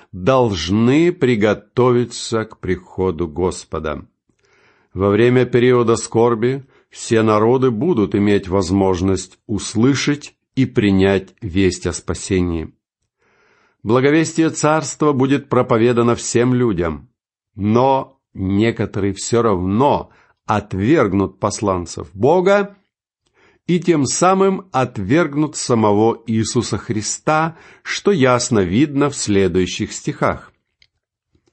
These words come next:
Давайте прочтём тридцать первый стих.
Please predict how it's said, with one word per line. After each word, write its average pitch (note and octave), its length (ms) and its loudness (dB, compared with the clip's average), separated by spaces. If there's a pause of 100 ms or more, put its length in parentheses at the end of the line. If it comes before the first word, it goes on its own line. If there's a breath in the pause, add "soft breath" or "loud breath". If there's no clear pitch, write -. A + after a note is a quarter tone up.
(440 soft breath)
Давайте D#3+ 320 0
прочтём B2 580 0
тридцать A2 420 -4
первый F#2 300 0
стих. - 480 -10